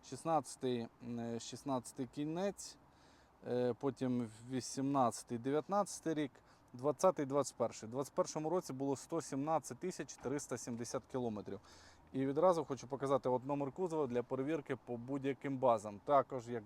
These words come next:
завжди, номер кузова у нас відкритий на авторія на всіх автомобілях, для того, щоб ви змогли перевірити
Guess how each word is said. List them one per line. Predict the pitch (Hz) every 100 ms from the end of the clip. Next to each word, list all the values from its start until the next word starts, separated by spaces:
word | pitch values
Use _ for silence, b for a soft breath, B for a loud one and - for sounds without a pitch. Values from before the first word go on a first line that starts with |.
| 104
завжди, | 135 147 143 135
номер | 131 117
кузова | 104 143 143 135
у | 117
нас | 120 120 -
відкритий | 104 131 143 143 120
на | 120
авторія | 107 113 135 139
на | 107
всіх | - 113
автомобілях, | 110 113 113 107 101 95
для | 101 107
того, | 143 135
щоб | 110
ви | 113 127
змогли | 120 113 127
перевірити | 117 110 127 151 135